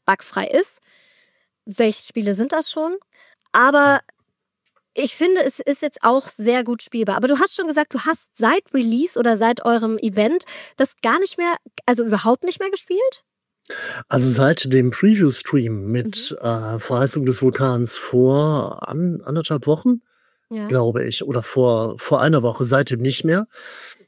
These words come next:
Speaker 2: weil ich spiel's halt, äh, primär öffentlich und nicht privat. Ich hatte privat ja auch mehrere andere Spiele in der, in der, äh, Vorbereitung und hab quasi das Ganze,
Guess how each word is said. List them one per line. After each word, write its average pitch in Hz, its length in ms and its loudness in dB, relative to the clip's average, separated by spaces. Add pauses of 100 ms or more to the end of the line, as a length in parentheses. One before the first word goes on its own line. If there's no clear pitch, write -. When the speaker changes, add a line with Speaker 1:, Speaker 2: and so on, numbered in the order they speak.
Speaker 2:
weil 127 400 2
ich 135 120 0
spiel's 175 400 0
halt, 135 280 2
äh, - 180 -8 (260)
primär 139 420 4
öffentlich - 520 0 (120)
und 127 280 -4
nicht 131 200 -2
privat. 117 440 -2
Ich 139 120 -4
hatte 117 140 -2
privat 110 480 -8
ja - 60 -8
auch 117 120 -8 (220)
mehrere 131 380 4
andere 135 260 4
Spiele 120 300 0
in 113 100 -2
der, 113 360 -4
in 113 100 -6
der, 117 600 -4
äh, - 60 -20 (420)
Vorbereitung 135 800 4
und 123 320 0
hab 131 260 -4
quasi 127 380 0
das 117 220 -4
Ganze, 131 420 2